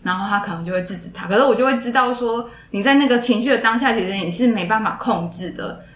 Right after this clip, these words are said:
所以我就会让她哭完。然后有时候我觉得，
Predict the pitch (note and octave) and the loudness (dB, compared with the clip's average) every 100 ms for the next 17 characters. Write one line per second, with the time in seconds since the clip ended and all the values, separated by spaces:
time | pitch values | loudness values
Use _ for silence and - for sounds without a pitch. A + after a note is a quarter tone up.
0 | - - A3 G3 F#3 A3 G#3+ A3 G3 G3 | -6 0 2 2 0 2 2 2 0 0
1 | F#3 F3+ G3+ - - - - - F#3+ G3+ | 2 0 0 -10 -20 -20 -10 -6 -4 0
2 | F#3+ - A#3 - - - - - - E3+ | -2 -2 -8 -14 -20 -20 -20 -18 -4 -2
3 | F#3+ F#3+ F3+ F#3+ A3+ D4+ E4 A3+ G#3 G#3 | -2 -2 0 4 4 4 4 4 4 4
4 | G#3 G#3 | 4 4